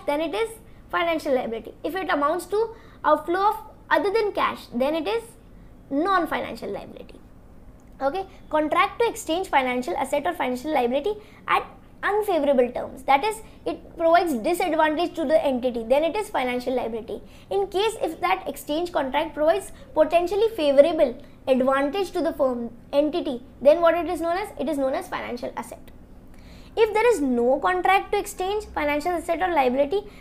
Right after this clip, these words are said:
at unfavorable terms, then it is equity. Okay. Next comes is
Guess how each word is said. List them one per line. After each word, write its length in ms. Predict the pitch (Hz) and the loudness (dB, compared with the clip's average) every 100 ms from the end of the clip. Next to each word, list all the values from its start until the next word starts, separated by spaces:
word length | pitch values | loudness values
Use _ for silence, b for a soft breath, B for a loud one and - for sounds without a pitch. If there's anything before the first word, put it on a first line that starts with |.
| B | B
at 180 | 339 359 | 0 2
unfavorable 720 | 302 320 339 320 320 339 381 | 2 2 -2 -2 0 0 2
terms, 260 | 330 392 370 | 2 0 0
then 140 | 285 | 0
it 140 | 277 | 0
is 320 | 302 440 453 - - - - | 0 -2 -4 -14 -20 -20 -10
equity. 460 | 285 254 - - 165 - - - - - - - | -6 -4 -6 -10 -10 -18 -20 -20 -20 -20 -18 -10
Okay. 240 | 240 381 403 - - - - - - - - | -8 -8 -12 -16 -20 -18 -16 -16 -14 -14 -4
Next 240 | 294 370 | -2 -2
comes 200 | - 277 | -4 -2
is 160 | 269 381 | -2 -4